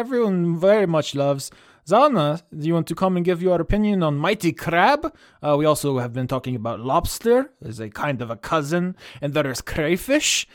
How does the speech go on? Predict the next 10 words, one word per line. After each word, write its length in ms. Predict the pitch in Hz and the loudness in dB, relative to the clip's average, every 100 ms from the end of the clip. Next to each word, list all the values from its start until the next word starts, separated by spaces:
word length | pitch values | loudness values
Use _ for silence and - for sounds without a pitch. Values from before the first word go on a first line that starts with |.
| - - | -20 -10
uh, 180 | 127 123 | -2 -2
and 140 | 127 131 | -2 -2
there 180 | 135 127 | -2 -4
is 120 | - | -8
crawdad, 880 | - 143 127 117 131 180 247 294 - - _ | -2 0 0 0 2 2 2 -2 -6 -16 _
and 300 | 131 131 127 | -4 -4 -2
there 180 | 131 131 | -2 -2
is, 160 | 127 127 | -4 -4
like, 180 | 135 127 | -4 -6
just 220 | 117 - | -6 -6